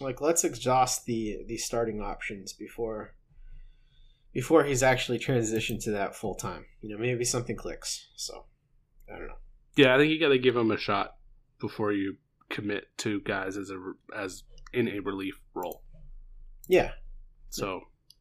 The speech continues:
Speaker 2: n-, there, there's literally no better time than now. So
Speaker 1: <laughs> Exactly. Yeah, they, they need him.
Speaker 2: Yeah.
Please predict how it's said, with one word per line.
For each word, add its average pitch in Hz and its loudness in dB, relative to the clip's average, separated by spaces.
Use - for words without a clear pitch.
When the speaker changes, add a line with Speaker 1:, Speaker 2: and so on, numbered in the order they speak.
Speaker 2:
n-, 113 0
there, 127 8
there's 127 10
literally 135 12
no 120 10
better 113 6
time 113 6
than 101 2
now. 95 -4
So - 4
Speaker 1:
<laughs> - -16
Exactly. - 0
Yeah, 113 -4
they, 123 -2
they 131 -2
need 139 2
him. 98 -2
Speaker 2:
Yeah. 104 2